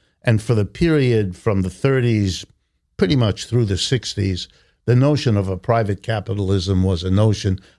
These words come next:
of a system that had proven its capacity to fail on a gargantuan scale and therefore had a very hard time. When I got my P H D,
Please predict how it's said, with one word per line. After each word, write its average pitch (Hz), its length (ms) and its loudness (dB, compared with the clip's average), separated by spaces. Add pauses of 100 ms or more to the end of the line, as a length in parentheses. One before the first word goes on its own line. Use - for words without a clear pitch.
of 101 140 0
a 101 60 2
system 101 440 -2
that 87 140 -8
had 85 200 -8
proven 98 420 0
its - 200 -12
capacity 98 720 -4 (280)
to 113 100 2
fail 107 540 0
on 98 200 0
a 95 80 0
gargantuan 92 1080 -2
scale 135 600 0 (320)
and 104 220 2
therefore 98 960 0 (720)
had 98 160 -2
a 92 60 -4
very 101 300 0
hard 87 280 -8
time. 87 360 -4
When 110 120 0
I 127 100 4
got 123 220 0
my 117 220 0
P 110 280 -2
H 98 220 -4
D, 95 260 -2